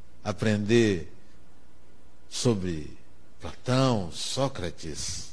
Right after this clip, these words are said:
Aristóteles, Schopenhauer, Kant, Nietzsche e outros, John Locke, outros filósofos. Era um mundo que se abre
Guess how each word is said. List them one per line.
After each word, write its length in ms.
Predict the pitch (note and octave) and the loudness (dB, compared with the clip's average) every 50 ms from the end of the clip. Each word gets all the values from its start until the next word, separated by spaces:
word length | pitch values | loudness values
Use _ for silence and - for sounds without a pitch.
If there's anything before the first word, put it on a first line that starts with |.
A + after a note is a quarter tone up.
| - - - | -8 -2 0
Aristóteles, 1120 | G2 F2+ D#2 - - - - C3+ B2+ - - - F#2 D#2+ D#2 D#2 D2 - - - - - - - - - - - - - - | 0 0 2 0 -4 0 0 0 0 0 -2 -2 -2 -2 -2 -4 -4 -6 -6 -8 -8 -8 -8 -8 -8 -8 -8 -8 -8 -6 -4
Schopenhauer, 800 | - - B2+ - - G#2+ F2+ - A#2 C3 C3+ B2+ A2 F#2+ F2 - | 0 2 2 2 2 -2 -2 2 4 6 6 6 6 4 2 0
Kant, 560 | - - C3 C3 B2+ A#2+ G#2 F2+ - - F#2+ | 0 2 4 4 4 4 2 0 -2 -4 0
Nietzsche 640 | F#2+ B2 D#3 D3 A#2+ - - - - - E2+ D2 C#2 - - - - - - - - - - - - - - - - - - - - - - - - - - - | 4 6 6 6 6 4 -2 -4 -4 -4 -4 -6 -6 -8 -8 -8 -8 -8 -8 -8 -8 -8 -8 -8 -8 -8 -8 -8 -8 -8 -8 -8 -8 -8 -8 -8 -8 -8 -4 0
e 140 | E3 E3+ | 4 4
outros, 720 | F3+ F3 E3 D3+ - - G2+ F2+ D#2 - - - - - - - | 4 4 2 0 -2 0 0 0 0 -2 -2 -4 -4 -6 -6 -6
John 220 | - E2 A2+ G2+ E2+ | -2 2 2 2 4
Locke, 580 | F#2+ B2+ D3+ D#3 C#3 A2 - - - F2+ - - - - - - - | 4 4 4 6 6 4 4 2 -2 -2 -2 -2 -6 -8 -8 -6 -4
outros 240 | - - - - | -4 -2 0 0
filósofos. 720 | - - F#2+ F#2+ F2+ E2+ D2+ D#2 D2+ - - D2 - - - - - - - - - - - - - - - - - - - - - - - - - - - - - - - - - - | 0 2 2 4 4 4 2 -2 -6 -6 -6 -8 -6 -8 -8 -8 -8 -8 -8 -8 -8 -8 -8 -8 -8 -8 -8 -8 -8 -8 -8 -8 -8 -8 -8 -8 -8 -8 -8 -8 -8 -8 -8 -8 -2 4
Era 120 | F3+ F#3 | 6 6
um 60 | F3 | 8
mundo 380 | E3 D#3 F3 G3+ F#3+ D3 A2+ A2 | 8 8 8 8 8 6 4 2
que 200 | - - A#2+ - | 2 2 4 4
se 260 | - - - F#2+ F#2 | 4 4 4 2 4
abre 460 | F#2 F#2 F#2 F2 E2 F2 F2+ F2 F2+ | 4 4 4 4 2 -2 -4 -4 -4